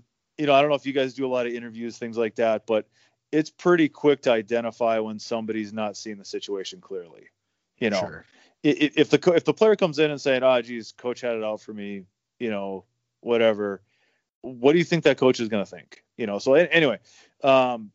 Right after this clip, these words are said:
Speaker 1: th-, they're really gonna, it's, it's gonna come down to, can you profile, can you ask the right questions, and can you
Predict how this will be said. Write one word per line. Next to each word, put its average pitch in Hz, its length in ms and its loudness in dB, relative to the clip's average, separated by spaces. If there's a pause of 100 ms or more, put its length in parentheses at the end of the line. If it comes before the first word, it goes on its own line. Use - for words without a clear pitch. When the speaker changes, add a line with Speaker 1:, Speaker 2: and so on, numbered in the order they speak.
Speaker 1:
th-, 139 380 -6
they're 175 140 2
really 156 260 2
gonna, 131 200 -2
it's, 131 200 -8
it's 139 180 -10
gonna 180 200 -4
come 151 180 -10
down 127 300 -6
to, 113 400 -8 (560)
can 135 160 -6
you 156 100 -4
profile, 113 880 0 (320)
can 135 120 -10
you 135 100 -4
ask 139 220 -2
the 135 80 -6
right 135 120 -4
questions, 120 600 -6
and 113 160 -8
can 127 180 -6
you 131 320 0